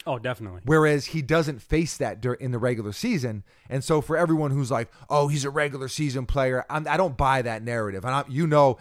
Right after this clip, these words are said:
Speaker 2: I'm not, like, some Warriors fan. Now, he-, here's what I will say.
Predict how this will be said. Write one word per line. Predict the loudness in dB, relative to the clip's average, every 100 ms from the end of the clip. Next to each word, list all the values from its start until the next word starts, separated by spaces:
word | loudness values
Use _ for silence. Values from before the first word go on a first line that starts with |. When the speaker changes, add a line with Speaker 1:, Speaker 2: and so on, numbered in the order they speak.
| _ -4
Speaker 2:
I'm | -2
not, | -2 -2
like, | -6 -6
some | -6 -6 -8 -14 _ -12
Warriors | 2 4 6 4 -2 -6
fan. | -6 -6 -8 -12 -6
Now, | -2 -2
he-, | -4 -4
here's | 0 0 2
what | 2 2 0 -4
I | -4
will | 2 2 2
say. | -2 -2 -4